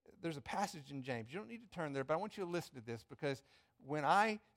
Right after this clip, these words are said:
think about this verse in First Samuel, this is the one that helps give me perspective. It's in James chapter one, and it says this,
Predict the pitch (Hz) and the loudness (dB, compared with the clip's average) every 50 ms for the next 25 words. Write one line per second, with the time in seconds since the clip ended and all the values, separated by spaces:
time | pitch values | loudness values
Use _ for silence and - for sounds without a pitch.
0 | _ _ - 208 202 - 190 160 175 165 160 160 - 160 165 156 147 143 135 151 | _ _ 0 0 0 0 0 4 4 4 4 4 0 -4 -6 -6 -6 -4 0 2
1 | 156 160 175 - - - - - - 156 131 - - 156 147 139 - - 151 147 | 2 2 2 -2 -8 -12 -12 -10 -8 -8 -10 -6 -4 -4 -4 -4 -4 -6 -6 -6
2 | 160 160 160 165 160 - - - 135 127 135 190 202 - - 220 208 185 180 185 | -4 -4 -4 -4 -6 -6 -8 -14 -20 -2 -2 -2 -2 -2 -4 -8 -8 -6 -4 -4
3 | 160 160 160 151 147 143 113 - 147 139 - - 143 131 151 156 127 135 139 143 | 0 0 0 0 0 -2 -4 0 0 0 0 -2 -10 -4 -4 -4 -2 -2 -2 -2
4 | 139 - - 123 - - - 139 117 - - - 95 98 120 117 - 160 147 139 | -2 -4 -6 -12 -12 -8 -6 -6 -6 -6 -8 -16 -14 -12 -12 -10 -8 -8 -8 -4
5 | 127 160 165 175 185 196 180 - - - 180 160 165 - - 151 135 131 123 123 | -2 0 0 0 -2 -4 -8 -12 -6 -2 -2 -2 -2 -4 -8 -8 -6 -4 -4 -6
6 | 139 - - _ _ _ _ _ _ _ _ _ _ 123 117 107 - - 131 117 | -6 -8 -14 _ _ _ _ _ _ _ _ _ _ -16 -14 -12 -4 0 0 0
7 | 110 104 107 101 101 69 64 - - - | 0 -2 -6 -8 -8 -8 -8 -12 -20 -20